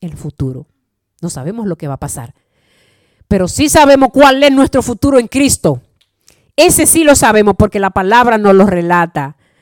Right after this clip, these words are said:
"A los que creen en mí, aunque estén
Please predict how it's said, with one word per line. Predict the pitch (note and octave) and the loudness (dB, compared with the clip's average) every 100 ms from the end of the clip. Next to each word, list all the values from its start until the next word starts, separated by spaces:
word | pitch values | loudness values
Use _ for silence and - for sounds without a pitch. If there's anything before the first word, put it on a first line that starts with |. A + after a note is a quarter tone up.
| _ _ _ _ _ | _ _ _ _ _
"A | F3+ F#3+ | 0 4
los | G#3 G#3 | 4 2
que | - G#3 | 0 -2
creen | B3 C#4+ F4 F4+ | 2 4 4 4
en | E4 C4+ | 0 0
mí, | D4 C4 A#3 E4+ _ _ _ _ | 0 -2 -4 -10 _ _ _ _
aunque | F#3+ G#3+ A3+ B3 | 2 2 2 0
estén | A#3 - D#4+ | -2 2 0